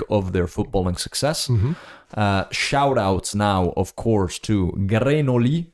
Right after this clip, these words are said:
Speaker 1: uh, used to play on my, my boyhood club, three Swedes together in Milano,
Speaker 2: Ah.
Speaker 1: very famous, Gren, Nordahl, and Lidon.
Speaker 2: <laughs>
Speaker 1: Uh,
Speaker 2: Wow.
Speaker 1: so that's just for all the football nerds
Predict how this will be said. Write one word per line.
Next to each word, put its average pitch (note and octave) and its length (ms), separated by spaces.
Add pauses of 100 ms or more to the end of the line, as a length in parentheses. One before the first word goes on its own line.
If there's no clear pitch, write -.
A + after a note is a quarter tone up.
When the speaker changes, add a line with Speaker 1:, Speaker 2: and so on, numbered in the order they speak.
(180)
Speaker 1:
uh, F2 360
used G#2+ 220
to - 80
play G2+ 220
on F#2 120
my, F2+ 240
my F#2+ 220
boyhood G#2 580
club, A2 400
three C3 320
Swedes A#2+ 460
together A2+ 520
in A#2 260
Milano, A2+ 400 (140)
Speaker 2:
Ah. F#2+ 40
Speaker 1:
very A#2 220
famous, B2+ 400
Gren, A#2+ 520
Nordahl, C3+ 680
and G2 180
Lidon. C#3+ 420
Speaker 2:
<laughs> - 40 (400)
Speaker 1:
Uh, A2+ 320
Speaker 2:
Wow. - 180
Speaker 1:
so C3+ 180
that's C3 280
just - 240
for A#2+ 140
all B2 80
the G#2+ 80
football C3 340
nerds G#2+ 340